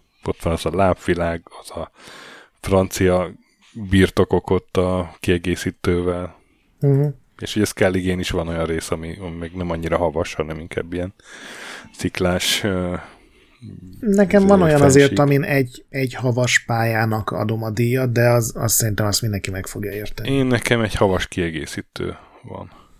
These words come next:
Speaker 2: Na, akkor kezdj el is. Tízes hely.
Speaker 1: Tízes hely, az egy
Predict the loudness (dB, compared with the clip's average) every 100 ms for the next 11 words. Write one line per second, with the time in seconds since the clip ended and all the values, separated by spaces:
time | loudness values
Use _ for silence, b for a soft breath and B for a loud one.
0 | _ _ -4 -4 -6 -12 _ _ _ 0
1 | 2 2 2 0 -4 -4 -6 -8 _ _
2 | _ -12 -8 -4 -2 -2 -4 -10 -14 _
3 | _ _ _ _ _ _ _ _ -2 4
4 | 6 6 6 6 6 4 B B B B
5 | B 2 4 6 4 4 0 -4